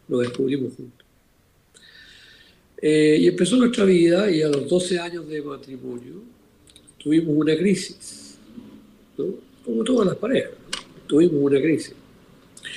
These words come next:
Eh, y fuimos al psicólogo, a tres psicólogos. Ahora, es importante que te diga, sí, que mi mujer es psicóloga, además.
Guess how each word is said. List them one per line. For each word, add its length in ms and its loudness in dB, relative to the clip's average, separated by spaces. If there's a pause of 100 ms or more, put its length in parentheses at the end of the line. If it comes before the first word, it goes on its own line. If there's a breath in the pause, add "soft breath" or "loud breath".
(760 loud breath)
Eh, 1120 2 (380)
y 100 2
fuimos 320 0
al 100 0
psicólogo, 600 -2 (520)
a 120 -2
tres 260 0
psicólogos. 880 -6 (640)
Ahora, 220 0
es 80 4
importante 560 0
que 100 2
te 120 0
diga, 280 2
sí, 240 -4
que 120 -4
mi 100 0
mujer 320 -2
es 140 0
psicóloga, 600 -4
además. 960 -14